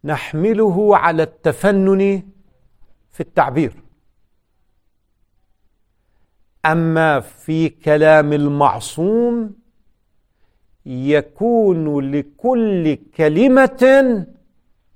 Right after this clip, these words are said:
موقعية في الجملة. في جانب العقل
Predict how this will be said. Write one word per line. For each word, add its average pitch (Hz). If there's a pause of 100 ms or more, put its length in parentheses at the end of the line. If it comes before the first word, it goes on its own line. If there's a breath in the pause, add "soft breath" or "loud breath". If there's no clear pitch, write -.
(840)
موقعية 143
في -
الجملة. 95 (2500)
في 117
جانب 170 (1300)
العقل 233